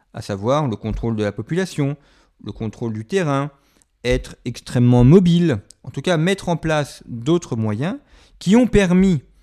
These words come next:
d'inverser le rapport de force et qui ont fait qu'à un moment donné, ce sont les talibans qui étaient plus forts que les Américains, et donc ils ont pu les chasser, et ils ont pu ainsi obtenir l'état final qu'ils voulaient obtenir, à savoir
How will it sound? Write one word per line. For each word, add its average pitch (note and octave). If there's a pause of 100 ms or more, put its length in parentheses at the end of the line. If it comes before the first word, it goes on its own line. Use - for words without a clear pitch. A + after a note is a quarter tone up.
(360)
d'inverser C#3
le G#2+
rapport F#2+
de F#2+
force - (360)
et B2
qui C3+
ont F3
fait F3+
qu'à A2+
un B2+
moment B2
donné, B2+ (280)
ce -
sont C3+
les B2
talibans A#2+
qui -
étaient F#3+
plus C3
forts D3+
que -
les A2+
Américains, G2 (320)
et -
donc C#3
ils G2+
ont G2
pu C#3
les G#2+
chasser, G2+ (440)
et B2
ils A2+
ont G#2+
pu G2+
ainsi F#3+ (400)
obtenir D#3+ (240)
l'état C3+
final B2+
qu'ils -
voulaient G#2+
obtenir, D3
à A#2
savoir B2